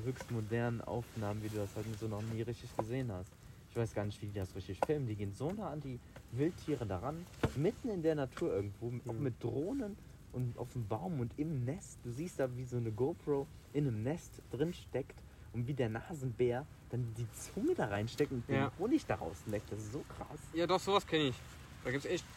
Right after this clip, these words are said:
Speaker 2: coole Tierdokus, also auch wenn man immer denkt, oh, Tierdokus, mega langweilig, aber gerade bei den Aufnahmen, die du grad erzählt hast, ist es schon gefühlt wie so ein Actionfilm halt, ne? Weil das ist einfach so krass,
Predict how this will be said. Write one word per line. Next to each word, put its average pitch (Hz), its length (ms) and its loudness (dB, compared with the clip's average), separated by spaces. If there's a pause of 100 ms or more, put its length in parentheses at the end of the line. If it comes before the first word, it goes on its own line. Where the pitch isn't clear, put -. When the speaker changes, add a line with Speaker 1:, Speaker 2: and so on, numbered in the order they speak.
(280)
Speaker 2:
coole 180 160 10
Tierdokus, 180 600 8
also 139 220 6
auch 147 160 6
wenn 160 60 8
man 151 100 8
immer 147 100 6
denkt, 139 220 6
oh, 151 220 10
Tierdokus, 156 600 6
mega 151 240 6
langweilig, 143 400 6
aber 139 140 6
gerade 156 320 8
bei 151 120 10
den 151 160 6
Aufnahmen, 165 360 6
die 135 100 0
du 175 160 2
grad - 220 2
erzählt 160 400 4
hast, 156 200 6 (320)
ist 143 140 2
es 160 120 4
schon 165 220 8
gefühlt 175 380 4
wie 160 120 8
so 143 60 6
ein 151 120 2
Actionfilm 127 500 2
halt, 117 100 2
ne? 131 140 4
Weil 135 100 8
das 135 120 4
ist 139 40 2
einfach 151 180 2
so 170 140 4
krass, 165 340 4